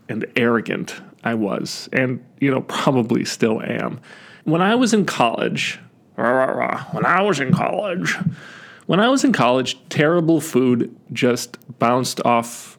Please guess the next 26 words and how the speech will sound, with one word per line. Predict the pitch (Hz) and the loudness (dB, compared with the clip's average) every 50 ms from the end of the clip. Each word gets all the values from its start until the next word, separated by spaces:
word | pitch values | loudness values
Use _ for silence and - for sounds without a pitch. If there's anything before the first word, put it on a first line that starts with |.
| - - - | -20 -8 -2
my | 120 110 113 | 0 0 0
body, | 110 101 104 104 104 - 67 - - - - - 78 101 123 | 2 0 0 0 0 -4 -6 -8 -10 -10 -6 -4 -2 2 4
<laughs> | 151 175 170 - 120 147 | 4 4 4 2 -2 0
right? | 147 139 139 147 151 151 - - - - - - - - - - | 0 2 2 2 2 0 -4 -12 -18 -18 -18 -18 -20 -20 -16 -14
Quarts | - - - 160 147 151 151 151 - - | -8 -2 2 2 4 2 2 -2 -2 -2
of | 147 135 131 131 120 113 117 117 110 | 0 2 2 2 2 0 -2 -4 -2
Ben | - 123 123 123 | 0 2 2 2
and | 123 117 113 | 2 2 2
Jerry's. | - 143 151 151 147 156 151 147 139 139 139 139 135 - - - - - - - - - - - - - _ - | 2 2 4 4 4 4 2 2 2 2 2 0 -2 -6 -10 -14 -18 -20 -20 -20 -20 -20 -20 -20 -20 -20 _ -6
Oh, | - 127 120 110 | -2 0 0 2
God. | 104 - 117 113 110 117 107 - - | 2 2 2 2 2 0 -2 -4 -2
I | 131 | 0
used | 143 180 220 233 226 - | 2 4 4 2 2 2
to | 202 | 0
just | 151 151 - 143 135 135 - - _ _ - | 2 2 2 2 0 0 -4 -12 _ _ 0
eat | 151 147 147 - - - _ - - _ _ | 2 2 0 -2 -6 -16 _ -20 -20 _ _
Golden | - 123 117 123 131 139 135 120 120 113 110 | 2 4 4 6 6 4 4 4 2 2 2
Grahams | 104 107 110 110 104 92 - - - - - - - - - _ _ _ _ - | 2 2 2 2 2 0 -4 -6 -8 -10 -12 -14 -16 -18 -20 _ _ _ _ 4
<laughs> | 135 180 160 127 - 190 185 151 165 160 - 139 156 151 156 | 6 6 6 6 6 4 4 4 2 2 2 2 0 0 -2
for | - - - - 139 139 | -8 -6 0 2 4 4
dinner | 120 113 117 131 131 131 123 117 113 127 127 127 - - - - - - - - - - - - | 4 2 2 2 2 2 2 0 0 -2 -4 -6 -10 -18 -20 -20 -20 -20 -20 -20 -20 -18 -8 -4
at | - 120 120 | -4 -2 0
the | - 117 | 2 2
Ratty | 117 117 117 117 117 117 117 120 - - - - | 4 4 4 4 4 2 2 0 -2 -4 -6 -8
in | - 160 120 123 | -6 -6 -4 -4
college. | 113 - - - - - - - 165 - - | -4 -2 -2 0 0 -2 -2 -6 -8 -10 -12